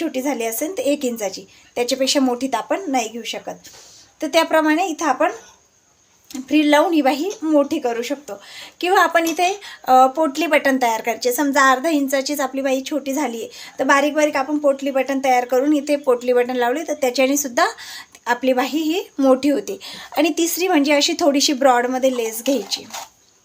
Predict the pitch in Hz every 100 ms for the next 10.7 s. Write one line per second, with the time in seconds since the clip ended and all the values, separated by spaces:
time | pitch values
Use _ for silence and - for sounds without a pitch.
0 | - 214 202 190 - - - - - 277
1 | 311 349 294 294 302 - 311 302 294 294
2 | - - - 240 247 247 254 262 262 254
3 | 254 254 247 254 254 269 240 254 262 247
4 | 233 220 226 247 247 240 - - 247 262
5 | 254 202 - - - - - 208 220 220
6 | 247 240 208 208 196 - 262 247 214 185
7 | - _ - - - - 285 294 254 294
8 | 285 285 262 262 262 269 285 339 - -
9 | 302 285 277 339 330 277 285 285 294 269
10 | 254 262 320 240 254 254 294